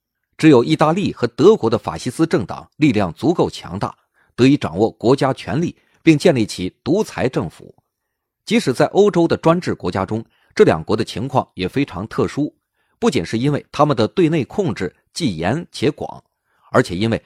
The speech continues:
他们都一意扩张。然而，他们对欧洲和平的威胁程度大不相同。意大利企图控制地中海，并希冀在非洲建立殖民帝国，这个威胁是可以遏制的，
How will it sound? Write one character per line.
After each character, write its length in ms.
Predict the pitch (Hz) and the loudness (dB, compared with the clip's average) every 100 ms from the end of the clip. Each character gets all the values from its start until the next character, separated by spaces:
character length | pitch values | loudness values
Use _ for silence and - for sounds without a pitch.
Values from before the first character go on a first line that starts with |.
| _ - | _ 0
他 120 | 180 | 2
们 100 | 143 | 4
都 200 | 160 175 | 4 4
一 280 | - 165 190 | 0 -4 -4
意 60 | |
扩 240 | - - 98 | -2 -2 -2
张。 240 | 123 147 _ _ _ _ _ - | -2 -6 _ _ _ _ _ -6
然 100 | 92 | -4
而， 220 | 76 80 _ _ - | -4 -10 _ _ 0
他 100 | 196 | 0
们 80 | 196 | 2
对 140 | 151 | 2
欧 220 | - 185 190 | 4 4 4
洲 180 | 170 | 4
和 220 | 165 - 151 | 2 0 0
平 200 | 101 120 | 0 -4
的 140 | 110 139 | -4 0
威 160 | 196 | -2
胁 180 | 185 131 | 0 -4
程 300 | - - 147 | -4 -6 -4
度 240 | 202 160 _ - | -2 -4 _ -4
大 160 | 110 | -2
不 100 | - | -2
相 180 | 82 104 | -6 -8
同。 240 | 107 85 101 _ _ _ _ - | -8 -12 -14 _ _ _ _ -6
意 140 | 165 | 0
大 160 | 180 170 | 2 4
利 220 | 220 139 - | 2 -2 -6
企 140 | - | -8
图 160 | 107 143 | 0 0
控 240 | - 170 | 0 -2
制 160 | 110 107 | 0 -2
地 160 | - 131 | 0 0
中 180 | 190 | 0
海， 320 | 202 - 50 _ _ - | 0 -8 -18 _ _ -2
并 160 | 143 | 0
希 240 | 120 165 175 | 0 -4 -4
冀 200 | 151 - | -4 -4
在 140 | - 110 | -2 0
非 260 | 190 208 | 0 0
洲 240 | 151 147 - | 2 0 0
建 180 | - 117 | -2 0
立 160 | 98 90 | 0 -2
殖 240 | - 170 | 0 0
民 180 | 113 139 | 0 -4
帝 180 | 160 90 | -4 -6
国， 280 | - 95 - _ _ _ _ | -4 -4 -4 _ _ _ _
这 140 | 240 165 | -2 0
个 80 | |
威 180 | 92 - | 2 2
胁 260 | - 85 - | 2 -6 -6
是 160 | - 107 | -6 -8
可 180 | - 156 | -2 -2
以 140 | 131 | -2
遏 300 | - 392 98 | 0 0 0
制 180 | - 85 | -2 -8
的， 160 | - | -10